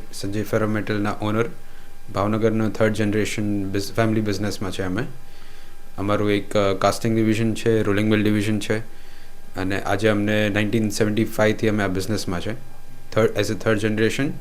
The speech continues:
ભાવનગરને as a landmark, ગુજરાતમાં અમે એક, અ, મેઇન લેન્ડમાર્ક કરવા માંગીએ છીએ, જેમ અમદાવાદ છે, જેમ ગાંધીધામ છે.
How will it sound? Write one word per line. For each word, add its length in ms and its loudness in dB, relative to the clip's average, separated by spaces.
ભાવનગરને 640 6
as 40 8
a 100 4
landmark, 800 4
ગુજરાતમાં 560 6
અમે 260 4
એક, 340 2
અ, 360 6
મેઇન 320 6
લેન્ડમાર્ક 440 4
કરવા 240 4
માંગીએ 340 2
છીએ, 120 -4
જેમ 240 0
અમદાવાદ 440 4
છે, 200 -2
જેમ 220 -2
ગાંધીધામ 520 0
છે. 200 -4